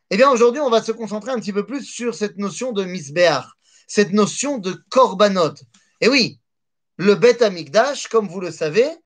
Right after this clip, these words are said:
a deux, bah, dimensions importantes. La première, c'est quoi ?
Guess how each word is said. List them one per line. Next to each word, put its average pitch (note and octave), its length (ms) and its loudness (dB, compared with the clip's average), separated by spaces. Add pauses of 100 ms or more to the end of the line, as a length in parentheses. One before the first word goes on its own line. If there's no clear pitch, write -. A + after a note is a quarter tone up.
(300)
a A3+ 320 2
deux, D4+ 480 -6 (1000)
bah, E3 120 -2
dimensions G#3 380 -2
importantes. D#3 520 -6 (360)
La F#3 140 2
première, G#3+ 640 -2 (180)
c'est - 180 -14
quoi ? F#3+ 420 2